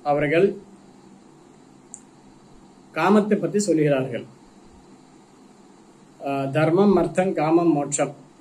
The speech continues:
ஆ, என்ற வகையில் இரண்டாவதாக தனம். தனத்தை பற்றி சொல்லிய நம் பிற்பாடு காமம், தர்மம், அர்த்தம், காமம், மோட்சம், இன்பம், வீடு.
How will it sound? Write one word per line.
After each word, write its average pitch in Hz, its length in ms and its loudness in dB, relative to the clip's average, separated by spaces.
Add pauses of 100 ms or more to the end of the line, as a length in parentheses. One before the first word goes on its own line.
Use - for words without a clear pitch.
(1300)
ஆ, 135 600 -4 (1000)
என்ற 160 600 2
வகையில் 165 560 2 (140)
இரண்டாவதாக 156 840 0
தனம். 147 340 -4 (1700)
தனத்தை 185 420 2
பற்றி 185 240 0
சொல்லிய 165 400 2
நம் 156 120 -4
பிற்பாடு 156 560 -2 (100)
காமம், 151 440 -2 (380)
தர்மம், 156 460 -2
அர்த்தம், 160 420 -6
காமம், 143 440 -8
மோட்சம், 117 360 -12 (840)
இன்பம், 131 480 -2
வீடு. 123 280 -10